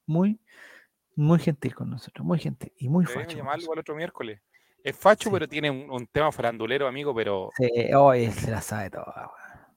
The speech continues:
Speaker 2: deberíamos
Speaker 1: Deberíamos.
Speaker 2: llamarlo. Debería llamarlo,
Speaker 1: Me,
Speaker 2: Javier, y decirle, "Tenemos un programa
Speaker 1: me da vergüenza.
Speaker 2: de retrofarándula y queremos saber qué, que nos cuente
Speaker 1: Yo,
Speaker 2: qué, qué estaba
Speaker 1: yo te
Speaker 2: haciendo él el catorce de febrero del año dos mil tres. ¿De, ¿cuándo fueron los Guineas?
Speaker 1: Ah,
Speaker 2: Dos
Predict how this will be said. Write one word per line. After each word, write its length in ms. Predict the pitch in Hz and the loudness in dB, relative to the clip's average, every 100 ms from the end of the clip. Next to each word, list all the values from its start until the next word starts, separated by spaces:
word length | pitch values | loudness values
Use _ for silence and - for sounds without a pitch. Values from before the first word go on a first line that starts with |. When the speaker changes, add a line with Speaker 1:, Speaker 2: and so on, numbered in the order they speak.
| _ | _
Speaker 2:
deberíamos 420 | 131 127 131 127 | 0 2 2 0
Speaker 1:
Deberíamos. 20 | 123 | 0
Speaker 2:
llamarlo. 640 | 104 - 50 117 107 101 _ | -2 -2 -6 -8 -10 -14 _
Debería 200 | 117 123 | 0 2
llamarlo, 300 | 131 127 123 | 4 4 4
Speaker 1:
Me, 40 | 117 | 4
Speaker 2:
Javier, 180 | 160 156 | 2 2
y 40 | |
decirle, 260 | 143 151 151 | -2 -6 -8
"Tenemos 200 | 160 160 | -6 -2
un 40 | |
programa 320 | 165 165 170 | 4 6 6
Speaker 1:
me 60 | 131 | 6
da 60 | 127 | 2
vergüenza. 240 | 131 170 | 0 2
Speaker 2:
de 120 | - | 4
retrofarándula 800 | 147 190 190 196 196 226 233 233 220 | 6 8 8 10 10 10 6 6 6
y 20 | |
queremos 320 | 175 185 185 | 6 6 6
saber 300 | 180 170 175 _ - | 6 4 4 _ -6
qué, 260 | 190 - _ - | -4 -4 _ -8
que 100 | - | -2
nos 140 | 151 - | -2 0
cuente 260 | 196 208 | -2 6
Speaker 1:
Yo, 80 | 160 | 6
Speaker 2:
qué, 120 | 175 | 6
qué 380 | - - _ 185 | -6 -20 _ 0
estaba 280 | - 214 190 | 6 8 8
Speaker 1:
yo 80 | 135 | 8
te 60 | |
Speaker 2:
haciendo 220 | 139 139 190 | 4 4 4
él 100 | 220 | -2
el 80 | - | -2
catorce 680 | 165 - 233 - 247 269 - _ _ _ _ | -2 2 0 2 2 2 -2 _ _ _ _
de 160 | 143 170 | 0 2
febrero 540 | 170 151 170 208 254 | 2 4 4 6 4
del 100 | 202 | 4
año 220 | 190 202 | 2 0
dos 100 | 185 | -2
mil 320 | 165 180 190 - | -2 -2 -4 -6
tres. 240 | 170 214 | -4 -2
¿De, 100 | 247 - | -4 -8
¿cuándo 220 | - 226 | -8 -6
fueron 220 | - 175 196 | -2 2 4
los 80 | |
Guineas? 180 | 226 233 | 4 2
Speaker 1:
Ah, 80 | 240 | 0
Speaker 2:
Dos 100 | 262 | 0